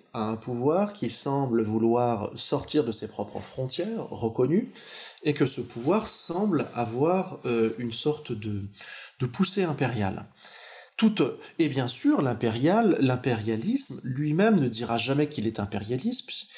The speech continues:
il estimera toujours que ce qu'il conquiert lui appartient, euh, soit parce qu'il est supérieur, ça donne le colonialisme, et qu'il y aura une sorte de mission mon-, mondiale de l'homme blanc, mais ça c'était avant, soit parce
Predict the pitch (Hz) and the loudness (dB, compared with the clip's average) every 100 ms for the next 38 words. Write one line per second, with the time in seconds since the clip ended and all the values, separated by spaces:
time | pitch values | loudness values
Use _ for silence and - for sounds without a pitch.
0 | - - - 135 127 - 117 101 101 135 | -18 -10 -2 2 4 2 -2 -6 -6 -4
1 | 131 185 233 - 117 - - 139 135 127 | 0 2 2 0 0 0 0 -2 -2 -2
2 | - 175 196 147 117 120 120 117 110 - | 2 4 4 2 0 0 0 0 0 -2
3 | 131 175 220 - - - - - 113 107 | -2 -2 -4 -8 -20 -20 -14 -4 -2 -2
4 | 107 - - - - 175 170 123 - - | -4 -8 -2 0 4 4 4 0 0 2
5 | 131 127 151 127 120 - 123 110 139 240 | 2 2 2 2 2 2 -4 -2 0 0
6 | - - 110 110 104 120 113 107 113 180 | 0 -2 -2 -4 -4 -2 -2 -2 0 0
7 | - 117 98 - - - - - - 160 | 0 -2 -8 -14 -18 -16 -16 -12 -6 -2
8 | - 127 113 107 - 107 110 117 123 - | 2 2 2 2 0 0 0 2 2 2
9 | 120 113 110 104 123 123 135 170 277 208 | 2 2 2 0 -2 0 2 2 2 2
10 | 120 107 113 120 214 285 135 - - - | 4 2 2 2 2 2 -2 -2 -2 -4
11 | 110 95 104 165 294 - - - - - | -6 -6 -4 -4 -4 -8 -20 -20 -8 -2
12 | - 175 214 339 - - 147 - | 0 2 2 0 -4 -4 -2 0